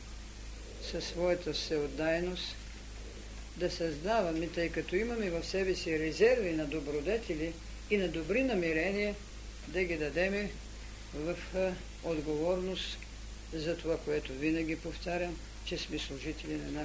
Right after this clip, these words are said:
космична еволюция. Ще повторя пак старата мисъл, макар и капчица да бъде всеки един в океана на еволюцията, е много по-достойно и много повече,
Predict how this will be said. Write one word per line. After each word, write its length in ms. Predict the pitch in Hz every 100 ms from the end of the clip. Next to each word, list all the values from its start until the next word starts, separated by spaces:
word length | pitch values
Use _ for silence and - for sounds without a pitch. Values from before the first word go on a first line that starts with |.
| 156
космична 580 | 139 - 160 180 180 175 - - - - - -
еволюция. 760 | 185 170 170 175 - 160 151 147 - - - - - - - - - - - - - - - - - -
Ще 120 | 170
повторя 520 | 185 - 185 190 175
пак 180 | 175 170
старата 520 | - 180 180 175 185
мисъл, 360 | 180 180 196 180 - - - -
макар 320 | 156 - 175
и 100 | 156
капчица 600 | - 170 170 - 175 180
да 120 | 170 170
бъде 260 | 180 185
всеки 420 | - 190 180 -
един 460 | 180 165 170 190 180
в 180 | 170 175
океана 520 | 147 180 170 180 180
на 160 | 175 175
еволюцията, 760 | 160 165 175 - 170 151 180 - - - 165
е 100 | 160
много 400 | 170 190 185 185
по-достойно 840 | 185 180 180 - 185 185 185 180
и 40 |
много 380 | 160 165 170 165 156
повече, 540 | 185 190 180 202 196